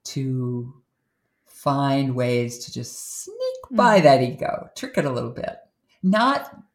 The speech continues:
Speaker 1: berate it. I, I fought it for so long, and it's just doing its job. It's trying to keep us safe and tries. And so it sees, it doesn't, it's like a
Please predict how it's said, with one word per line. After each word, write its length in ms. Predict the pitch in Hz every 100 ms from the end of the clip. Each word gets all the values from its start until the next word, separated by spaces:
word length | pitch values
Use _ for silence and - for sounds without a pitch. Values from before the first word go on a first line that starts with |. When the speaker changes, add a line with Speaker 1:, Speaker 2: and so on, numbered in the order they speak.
| _ _ _
Speaker 1:
berate 440 | 160 175 165 165 160
it. 160 | 156 -
I, 160 | 156 143
I 120 | 160
fought 440 | - - 214 170
it 160 | 127 -
for 160 | - 160
so 220 | - 165
long, 360 | 151 131 127
and 140 | 135 190
it's 160 | 202
just 380 | - 311 349 -
doing 240 | 233 226 220
its 320 | - - -
job. 800 | 208 214 247 233 165 156 - - _ _ _ _ _ _ _
It's 200 | 185 185
trying 320 | - 202 220 233
to 60 |
keep 260 | 233 196 202
us 140 | 185
safe 500 | - 151 143 131 - _ _ _ _ _ _ -
and 120 | 160
tries. 420 | 160 156 156 -
And 240 | 165 156 151
so 600 | - 156 156 156 156 156 - _ -
it 140 | 151
sees, 540 | - 180 175 175 165
it 120 | - 156
doesn't, 300 | 165 165 -
it's 160 | -
like 140 | 160 147
a 140 | -